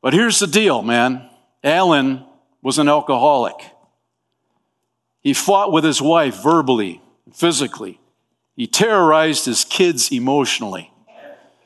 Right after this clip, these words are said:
He gambled. He was into pornography.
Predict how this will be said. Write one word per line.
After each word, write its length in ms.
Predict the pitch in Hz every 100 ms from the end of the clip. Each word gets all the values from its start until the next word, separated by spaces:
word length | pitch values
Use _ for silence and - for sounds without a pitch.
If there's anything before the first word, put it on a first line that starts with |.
| _ _ _ _ _ -
He 100 | 139
gambled. 600 | 117 196 214 190 123 107
He 100 | 147
was 220 | 135 123
into 240 | 180 170 -
pornography. 840 | 147 160 160 127 110 - 95